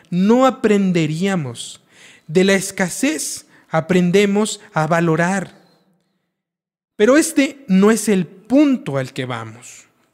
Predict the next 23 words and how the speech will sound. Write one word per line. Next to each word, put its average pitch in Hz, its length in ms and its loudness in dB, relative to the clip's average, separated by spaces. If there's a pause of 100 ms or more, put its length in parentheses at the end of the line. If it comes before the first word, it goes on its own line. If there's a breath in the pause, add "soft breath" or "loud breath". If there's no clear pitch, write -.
(140)
El 196 240 0
punto 320 560 0
medular 180 1000 -2
que 156 120 -10
quiero 214 300 2
tratar 123 580 -8 (400 soft breath)
es 208 200 -2
el 233 100 2
siguiente. 143 680 -8 (760 soft breath)
Todos 294 360 0
creen 262 400 0
que 214 160 -2
Dios 220 320 2
está 196 260 0
alejado 185 480 -2
de 170 100 -4
nosotros, 180 840 -6
que 233 100 2
se 247 100 2
encuentra 269 460 0
en 247 100 0
el 214 100 0
cielo 320 400 -2